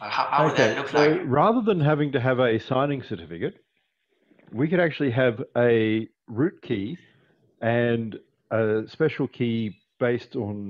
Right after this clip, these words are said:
Speaker 2: uh, your own information and Apple. Now, Apple, when they build the software in the first place, have their own software, um, that will now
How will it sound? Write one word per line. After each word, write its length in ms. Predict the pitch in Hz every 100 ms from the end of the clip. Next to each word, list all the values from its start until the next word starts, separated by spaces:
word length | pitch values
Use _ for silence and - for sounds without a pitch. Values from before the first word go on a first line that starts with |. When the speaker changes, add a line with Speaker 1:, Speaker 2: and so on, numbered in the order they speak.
| 92 _ _ _ 95 95
Speaker 2:
uh, 320 | 98 98 95 - 101
your 100 | 110 120 127
own 140 | 135 123 98 - 117
information 560 | - 110 110 110 - 110 - _ _ _ _ 131
and 120 | 117 107 - 110
Apple. 240 | - - - _ _ _ _ _ _ 110 110
Now, 120 | 110 113 _ _ _ _ _ _ _ - - _
Apple, 400 | 143 180 - 147 113 - _ 120
when 120 | 123 113
they 80 | 104 87
build 180 | 135 143
the 120 | 110 101
software 360 | 117 104 117 104
in 60 | 98
the 120 | 95 110
first 160 | 113 -
place, 220 | 120 104 - 113
have 100 | 92
their 180 | 101 101
own 140 | 104 95
software, 560 | - 101 - 117 107 - - - _ _ 101
um, 300 | 98 98 98 95 92 113
that 120 | 120 113
will 120 | 104 104
now 120 | 107